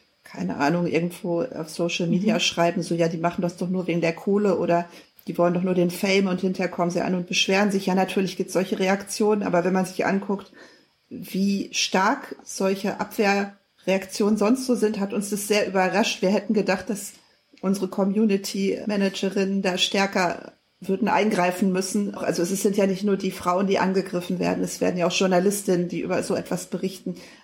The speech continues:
Speaker 1: angegriffen. So, „Ja, die lassen sich da einen erzählen und die prü-, die re-, hantieren mit anonymen Quellen.“ Und da muss man sagen, ähm, das ist nicht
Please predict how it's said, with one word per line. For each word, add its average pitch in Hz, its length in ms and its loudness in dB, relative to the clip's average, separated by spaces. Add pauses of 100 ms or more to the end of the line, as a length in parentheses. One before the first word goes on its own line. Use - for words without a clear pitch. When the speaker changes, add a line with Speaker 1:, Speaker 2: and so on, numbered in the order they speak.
Speaker 1:
angegriffen. 175 720 2
So, 175 100 0
„Ja, 175 140 4
die 180 100 0
lassen 170 260 2
sich 160 160 -4
da 165 120 -2
einen 160 160 0
erzählen 185 760 4
und 185 220 -2
die - 40 -4
prü-, - 360 -4
die 180 240 -2
re-, 170 580 -2
hantieren 196 360 0
mit 202 120 -2
anonymen 208 460 2
Quellen.“ 175 480 2
Und 170 180 -4 (400)
da 170 140 -2
muss 185 180 -4
man 196 160 4
sagen, 190 480 2
ähm, 196 380 0
das - 380 -2
ist - 560 -6 (260)
nicht 220 560 -2